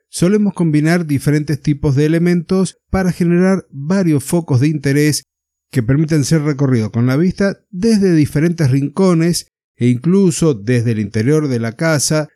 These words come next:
a través de las distintas ventanas, lo que le va a dar cierto carácter de misterio, que nos invitaría a recorrerlo y a descubrir aquellas cosas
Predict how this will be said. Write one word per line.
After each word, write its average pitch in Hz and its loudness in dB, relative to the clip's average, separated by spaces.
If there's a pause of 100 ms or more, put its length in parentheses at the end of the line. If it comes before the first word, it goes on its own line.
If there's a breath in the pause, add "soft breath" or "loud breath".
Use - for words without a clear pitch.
(140)
a 131 -4
través 135 0
de 127 0
las 123 -2
distintas 139 -2
ventanas, 160 0 (320)
lo 190 0
que 190 -4
le 190 0
va 202 0
a - 0
dar 208 -2
cierto 196 -4
carácter 147 -2
de 147 -2
misterio, 127 -2 (380)
que 208 0
nos 208 0
invitaría 160 2
a 156 -4
recorrerlo 131 0 (280 soft breath)
y 120 2
a 135 2
descubrir 139 0
aquellas 147 -2
cosas 143 -4